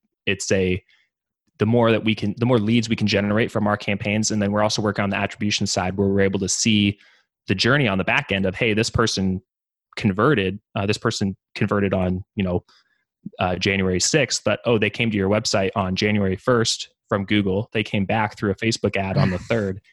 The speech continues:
Speaker 1: and then they converted on the sixth." And so being able to see that path to conversion, they can see what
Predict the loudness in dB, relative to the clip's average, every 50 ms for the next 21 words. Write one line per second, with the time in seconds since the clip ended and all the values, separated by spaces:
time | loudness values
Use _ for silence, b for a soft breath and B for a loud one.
0 | b 2 2 4 4 4 2 2 2 2 2 2 2 2 0 -2 -2 -2 -2 -2
1 | -4 -4 -4 -6 -6 -6 -4 -2 -2 -2 0 0 0 0 -2 -2 -2 0 2 2
2 | 2 2 0 -2 -2 -2 -2 -4 -8 -10 -8 -2 0 2 2 2 2 0 0 -2
3 | -4 _ _ _ _ _ _ _ -4 -4 -2 -2 -2 -2 0 2 2 2 2 2
4 | 2 2